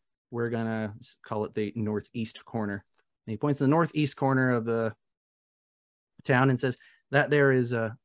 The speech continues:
a residential building. That's where me and other citizens of this town stay. Not really much there for you guys to see unless you're spending time with some people here and they're just hanging out. But that's, uh, where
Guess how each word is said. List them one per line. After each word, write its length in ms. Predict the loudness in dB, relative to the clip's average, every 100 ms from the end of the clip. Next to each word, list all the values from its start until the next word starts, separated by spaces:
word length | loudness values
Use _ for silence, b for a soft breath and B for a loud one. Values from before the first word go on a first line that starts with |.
| -6
a 60 |
residential 500 | -2 0 0 0 0
building. 300 | -2 0 0
That's 180 | -2 -4
where 100 | 0
me 240 | 4 6
and 100 | 6
other 180 | 4 2
citizens 460 | 0 -4 -4 -4 -4
of 60 |
this 120 | -6 -6
town 280 | -6 -6
stay. 320 | -4 -2 -2 -4 _ -4
Not 180 | 0 2
really 200 | 2 4
much 240 | 2 0
there 180 | -2 -2
for 120 | -2
you 160 | -6 -6
guys 160 | -8
to 60 | -12
see 340 | -6 0 2
unless 720 | 0 -2 -10 -14 -18 -20 -20 -14
you're 260 | -12 -10 -12
spending 380 | -10 -6 -4
time 260 | 4 6 6
with 140 | 4
some 120 | 0 -2
people 320 | 0 2 2
here 280 | 2 4 4
and 180 | 2 -2 _ _ _ _
they're 120 | -6 -4
just 160 | 0
hanging 220 | 2 4
out. 220 | 4 4 2
But 100 | -2
that's, 260 | -2 0
uh, 140 | 0 2
where 300 | 2 2